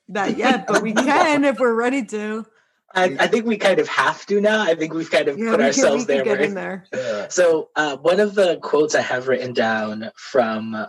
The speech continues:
Speaker 2: uh, Daphne, um, who at the beginning I was like, "Okay, she's not terrible.
Speaker 1: Wait,
Speaker 2: Don't
Speaker 1: hold
Speaker 2: hate
Speaker 1: on.
Speaker 2: her."
Speaker 1: Let's, should, I think we should also, like, do a trigger warner, trigger warning, content warning right now.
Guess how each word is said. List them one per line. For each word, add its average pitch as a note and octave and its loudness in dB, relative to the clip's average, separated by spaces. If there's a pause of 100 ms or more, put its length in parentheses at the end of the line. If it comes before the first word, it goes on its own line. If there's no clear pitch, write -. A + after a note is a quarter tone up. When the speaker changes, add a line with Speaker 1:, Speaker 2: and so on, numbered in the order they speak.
(120)
Speaker 2:
uh, G#2+ -8 (140)
Daphne, G#2+ -2 (280)
um, A2+ -4
who C#3+ 4 (300)
at - -2
the E3 -2
beginning F#3 0
I F3+ 2
was F3 -2
like, F#3 0
"Okay, G#3+ 2
she's G#3 -2
not G3+ 2
terrible. E3 0
Speaker 1:
Wait, B3+ 6
Speaker 2:
Don't B3+ 0
Speaker 1:
hold C4+ 4
Speaker 2:
hate C4 4
Speaker 1:
on. B3 4
Speaker 2:
her." B3 2
Speaker 1:
Let's, B3 0 (260)
should, G#3+ 0 (280)
I G#3 2
think A#3 0
we A#3 0
should G3 -2
also, F#3 0
like, E3+ -6
do F3+ -2
a F3 -2 (280)
trigger F#3 -2
warner, F#3+ 0 (320)
trigger G#3 2
warning, G#3+ 4
content G#3 0
warning A#3+ 0 (100)
right A3+ -2
now. A#3+ 0